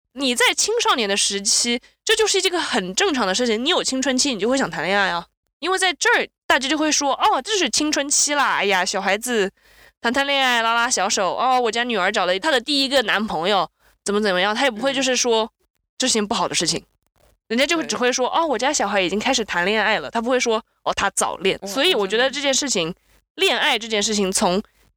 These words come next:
Speaker 1: 一开始的萌芽期间就会给大家带来很多的羞耻感。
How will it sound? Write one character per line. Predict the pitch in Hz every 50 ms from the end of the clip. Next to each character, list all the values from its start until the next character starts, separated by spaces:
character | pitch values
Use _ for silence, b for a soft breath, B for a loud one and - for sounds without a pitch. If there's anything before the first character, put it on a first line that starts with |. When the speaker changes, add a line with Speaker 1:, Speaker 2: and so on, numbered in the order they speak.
| _
Speaker 1:
一 | - 285 269
开 | - - 262 247
始 | 262 - - - 175
的 | - 165 160
萌 | 165 170 170 170 160 165 185 220
芽 | 220 190 147 160
期 | - - - 202 196
间 | 180 196 190 185 196
就 | 220 226
会 | 226 208 185
给 | - - 160
大 | - 196 196
家 | 190 202 196 190
带 | - 220 202 180
来 | 165 160 156 185
很 | 185 175 160 151
多 | 131 160 160 170
的 | - 120 165
羞 | - - - 196 175 170 170
耻 | - - - 143 127
感。 | - 110 -